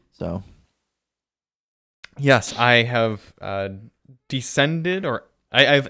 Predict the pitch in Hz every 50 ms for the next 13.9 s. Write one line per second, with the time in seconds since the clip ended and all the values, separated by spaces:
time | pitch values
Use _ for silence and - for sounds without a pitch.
0 | - 156 151 - - - 175 190 196 190 180 175 147 131 131 139 127 127 123 117
1 | 80 107 107 120 110 104 113 110 110 107 104 101 - - 92 92 92 90 92 -
2 | - - - _ _ _ _ _ _ _ _ _ - 117 110 110 110 110 107 110
3 | 113 113 117 117 113 - 107 110 - - 120 120 - - - - - - 208 262
4 | 277 - - - - - _ - - - - - _ _ _ - - 117 - 107
5 | - - - 71 - - 65 - - - 135 127 _ _ _ - 131 110 98 104
6 | 98 101 101 - _ - 110 104 - - 107 107 101 - - 80 98 98 95 -
7 | - _ _ _ _ _ _ _ 127 120 127 151 175 185 - - - 101 113 139
8 | - - - 127 127 135 131 110 95 92 - - - 113 - _ - 101 85 -
9 | _ _ _ _ _ - 120 139 170 165 - - - - 165 175 - - _ -
10 | 151 147 151 156 156 156 151 151 147 143 147 151 147 131 131 143 165 160 113 104
11 | - - _ _ - - _ _ _ _ _ _ _ _ _ _ _ _ _ _
12 | _ _ - - _ _ _ _ _ _ - 110 107 107 110 110 110 107 98 104
13 | 98 95 - - - - - 135 143 151 160 156 - - - 139 139 135